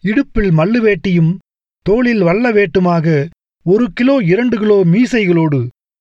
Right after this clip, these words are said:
கணம் கணமான ஆம்பிளைகள் வானத்தை வில்லாக வளைக்கப் போவதாக பேசினார்கள். எல்லா நேரங்களிலும் பிலாப்பட்டிக்கு போகும்போது கூட பெண்கள் அடுத்த வீட்டு சங்கதிகளை காது மூக்கு வைத்து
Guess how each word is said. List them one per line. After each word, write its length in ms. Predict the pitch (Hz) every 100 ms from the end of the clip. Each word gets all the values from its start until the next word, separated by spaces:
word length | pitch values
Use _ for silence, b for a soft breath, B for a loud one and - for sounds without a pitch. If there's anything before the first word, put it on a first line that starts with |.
| -
கணம் 340 | 117 156 240 240
கணமான 640 | 214 208 190 180 165 165
ஆம்பிளைகள் 560 | 214 190 175 160 139 113 _ _ _ _ -
வானத்தை 720 | 117 139 233 262 - 254 247
வில்லாக 480 | 180 214 240 240 240
வளைக்கப் 460 | 175 208 214 233
போவதாக 500 | 214 196 180 170 156 120
பேசினார்கள். 600 | 143 - 123 123 107 107 110 _ _ _ _ _ _ _ 135
எல்லா 500 | 135 196 240 233 196
நேரங்களிலும் 680 | 185 226 220 202 185 180 160
பிலாப்பட்டிக்கு 680 | 165 220 202 196 147 151 147
போகும்போது 600 | 175 233 226 196 180 165
கூட 420 | 147 165 170 123 117 _ _ _ _ _ -
பெண்கள் 400 | 208 294 285 214
அடுத்த 340 | 175 285 294
வீட்டு 260 | 247 185 196
சங்கதிகளை 680 | 190 190 196 180 160 165 170
காது 420 | 156 170 202 202
மூக்கு 420 | 165 175 185 180
வைத்து 320 | 160 156 -